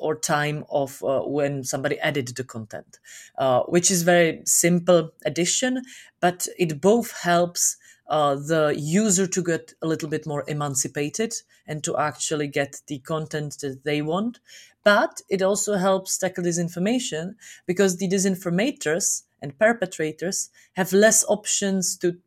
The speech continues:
micro-target you, because even the business model of the company, uh,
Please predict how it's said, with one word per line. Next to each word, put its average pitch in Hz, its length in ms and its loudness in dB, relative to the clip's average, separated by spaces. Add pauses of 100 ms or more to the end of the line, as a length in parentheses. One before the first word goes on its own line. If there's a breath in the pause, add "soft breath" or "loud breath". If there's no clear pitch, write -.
micro-target 185 1040 2
you, 117 240 -6
because 196 520 2
even 202 340 4
the 185 80 2
business 180 480 2
model 185 320 2
of 143 140 -4
the 151 100 -6
company, 156 560 -2 (320 loud breath)
uh, 139 460 2